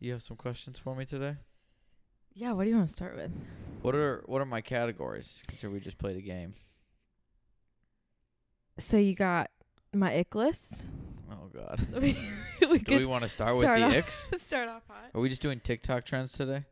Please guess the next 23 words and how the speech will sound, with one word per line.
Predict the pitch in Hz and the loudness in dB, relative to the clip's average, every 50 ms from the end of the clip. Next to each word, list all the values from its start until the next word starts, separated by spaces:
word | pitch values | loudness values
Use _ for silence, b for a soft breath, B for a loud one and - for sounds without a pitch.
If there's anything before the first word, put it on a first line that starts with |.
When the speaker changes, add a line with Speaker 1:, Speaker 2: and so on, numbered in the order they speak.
| _ _ _ _ _ _ _ _ _ _ - | _ _ _ _ _ _ _ _ _ _ -6
Speaker 2:
Well, | 214 233 262 269 269 | -4 -4 -2 -2 -4
you | 277 269 262 269 | -4 -4 -4 -4
didn't | 285 311 269 | -2 -2 -2
wanna | 202 185 185 | -2 -4 -4
play | - - 190 | -4 -4 -4
the | 160 160 | -6 -4
game | - 175 196 | -4 -2 -2
with | 214 185 190 | -2 -2 -4
me. | - - - - 175 B B B B B B B B B B B B B B _ | -6 -10 -10 -10 -10 B B B B B B B B B B B B B B _
Speaker 1:
Well, | - 135 135 - | -2 -2 -2 0
it | - 143 151 139 | -2 -4 -4 -4
just | - 165 165 - | -6 -8 -8 -8
wouldn't | 151 147 135 123 117 | -8 -8 -8 -8 -10
translate | - - 117 78 80 - - 107 85 - | -12 -14 -14 -14 -14 -14 -14 -14 -14 -14
well | - 67 71 60 - - | -12 -12 -12 -12 -12 -12
Speaker 2:
Yeah, | - - - | -12 -12 -10
that's | - - - - | -10 -10 -8 -8
Speaker 1:
here. | |
Speaker 2:
fair. | - - 202 202 b b b b b b b b b b b b b _ _ _ - | -8 -8 -8 -10 b b b b b b b b b b b b b _ _ _ -2
We | 175 214 208 | 0 2 2
have | 190 196 185 175 185 - - - - - - | 4 2 2 2 0 -4 -14 -16 -16 -16 -6
category | - - - 208 196 185 190 185 175 | -2 0 2 4 4 4 4 4 4
Michael. | 170 160 160 165 - 240 277 339 | 2 0 -2 -2 -2 -2 -2 -2